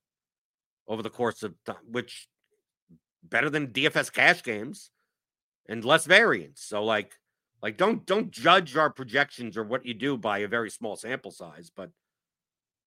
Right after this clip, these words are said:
like, I'm just gonna do this. It's like, "Okay, here's a five, here's a five, or one, two, three, four, five," right? Typically, I do thirty dollars, right? There you go. Done. Right?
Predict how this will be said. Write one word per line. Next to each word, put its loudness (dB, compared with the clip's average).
like, -10
I'm -6
just -10
gonna -4
do -2
this. -2
It's -12
like, -6
"Okay, -4
here's -6
a -8
five, -2
here's -10
a -6
five, -4
or -16
one, -8
two, -10
three, -8
four, -16
five," -2
right? 0
Typically, 2
I 6
do -2
thirty 0
dollars, -2
right? -6
There -10
you -14
go. -20
Done. -20
Right? -12